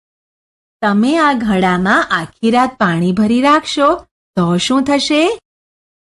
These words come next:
જો આ ઘડો બરાબર સુકાઈ ન ગયો હોય અને આપણે તેમાં આખી રાત પાણી ભરી રાખીશું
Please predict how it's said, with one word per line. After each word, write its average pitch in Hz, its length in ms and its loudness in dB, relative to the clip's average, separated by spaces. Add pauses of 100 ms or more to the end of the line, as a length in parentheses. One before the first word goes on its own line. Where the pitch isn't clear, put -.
(180)
જો 277 240 -2
આ 302 420 0
ઘડો 240 500 0
બરાબર 202 580 0
સુકાઈ 202 500 0
ન 180 120 -4 (240)
ગયો 208 300 0
હોય 170 260 0 (400)
અને 208 260 2
આપણે 226 540 0
તેમાં 202 600 -2 (600)
આખી 220 480 0
રાત 202 460 0 (220)
પાણી 254 380 2
ભરી 226 340 2
રાખીશું 202 760 0